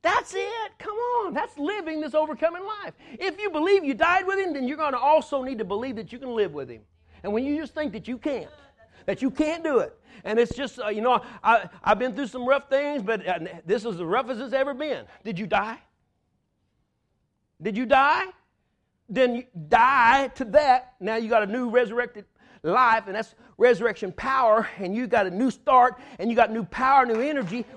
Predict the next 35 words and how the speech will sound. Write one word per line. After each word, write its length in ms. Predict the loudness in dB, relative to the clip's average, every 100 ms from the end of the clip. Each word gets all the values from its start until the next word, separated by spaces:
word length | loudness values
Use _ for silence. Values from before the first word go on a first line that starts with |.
| 0
right 180 | 2
there. 220 | 4 4 2 -4
And 160 | -2 -2
this 120 | 0
thing, 280 | 2 2 2 -4 -8
it, 180 | -4 -2
hey, 360 | 0 2 2 -2 -16 -14
the 120 | -8 4
old 340 | 6 6 0
passed 320 | 2 2 2
away. 340 | 0 4 6 4 -6 -16
Everything's 300 | -6 -2 -2
becoming 420 | -4 -6 -4 -4 -6
new. 280 | -8 -10 -16 _ _ _ _ _
I 120 | -6
got 160 | -4 -2
new 140 | -4
strength. 440 | -8 -10 -12 -12 -16 _ _ _ _ _ _ _ -8
New 240 | 0 0
strength 500 | 0 -2 0 0 0 -6
for 100 | -4
this 280 | -4 -6
thing. 280 | -8 -8 -8 -14 _ _ _ _ _ _
"Oh, 220 | -6 -2
I've 260 | -2 -2 -4
never 320 | -6 -8 -10
f-, 260 | -12 -16 -14
faced 300 | -8 -6 -6
anything 340 | -8 -8 -8 -8
like 180 | -8 -8
this 180 | -10
in 60 | -8
my 120 | -6
life." 380 | -6 -8 -12 -16 _ _ _ _ _ _ _ -6
So? 320 | -4 -4